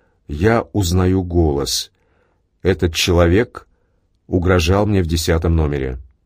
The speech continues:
Щелк. Передергивание затвора. Приглушенные голоса. Руки опять заворачиваюсь за спину. Сердце то бьется, то останавливается. Мои папа и мама, которых я поймала на кухне целующимися,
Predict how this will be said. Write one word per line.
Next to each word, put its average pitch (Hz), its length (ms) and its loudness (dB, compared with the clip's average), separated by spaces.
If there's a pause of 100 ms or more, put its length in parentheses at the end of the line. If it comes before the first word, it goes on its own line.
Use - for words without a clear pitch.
(840)
Щелк. - 720 -2 (880)
Передергивание 101 680 4
затвора. 80 640 -2 (460)
Приглушенные 117 600 2
голоса. 95 640 0 (340)
Руки 127 260 2
опять 113 440 2 (140)
заворачиваюсь 101 680 0
за 104 180 2
спину. 80 440 -2 (420)
Сердце 135 440 0
то 139 140 2
бьется, 127 480 2
то 123 120 2
останавливается. 98 1160 2
Мои 104 280 2
папа 160 460 -2
и 143 120 4
мама, 131 420 0
которых 120 440 0
я 123 120 4
поймала 120 500 2
на 104 160 2
кухне 135 380 0
целующимися, 107 1200 0